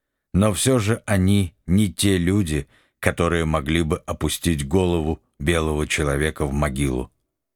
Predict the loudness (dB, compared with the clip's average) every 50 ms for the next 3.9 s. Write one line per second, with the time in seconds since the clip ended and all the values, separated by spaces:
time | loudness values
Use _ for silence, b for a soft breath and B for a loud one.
0 | _ _ _ _ _ _ _ _ _ 0 2 2 2 2 2 2 2 0 0 0
1 | 0 0 0 0 0 -2 -2 -2 0 0 0 2 2 0 0 0 0 0 2 2
2 | 0 0 0 -2 -6 -8 -8 -8 -4 -4 -2 0 0 -2 0 -2 -2 -2 -4 -8
3 | _ 0 0 2 2 2 0 -2 -2 0 0 0 0 0 -4 -8 -16 -20